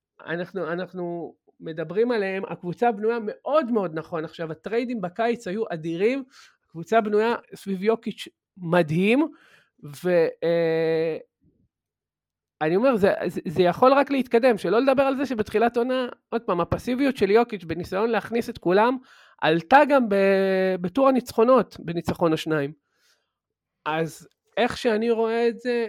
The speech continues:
אני, דנבר זה המועמדת מספר אחד שלי,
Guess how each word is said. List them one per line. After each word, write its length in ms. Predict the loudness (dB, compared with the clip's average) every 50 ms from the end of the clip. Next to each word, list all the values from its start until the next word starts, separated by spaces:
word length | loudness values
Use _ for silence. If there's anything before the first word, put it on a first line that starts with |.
| -8 -8
אני, 600 | -8 -6 -6 -4 -4 -4 -4 -4 -4 -4 -6 -8
דנבר 400 | -8 -8 -8 -8 -6 -6 -6 -6
זה 140 | -4 -4 -6
המועמדת 640 | -6 -4 -4 -4 -6 -4 -6 -6 -6 -8 -10 -10 -10
מספר 360 | -14 -14 -6 -2 0 0 0
אחד 300 | -2 0 2 0 0 0
שלי, 400 | 0 -4 -2 -2 -2 -4 -6 -8